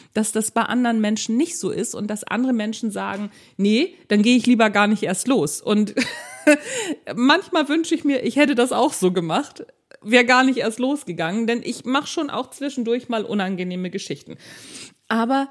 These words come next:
dazu später. Es ist so ein Thema, was wir immer wieder haben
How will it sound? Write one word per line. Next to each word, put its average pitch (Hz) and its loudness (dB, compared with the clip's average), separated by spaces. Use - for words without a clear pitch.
dazu 185 -2
später. - -4
Es 226 2
ist 233 -2
so 254 0
ein 277 2
Thema, 240 0
was - -4
wir - 0
immer 233 2
wieder 185 -2
haben 196 0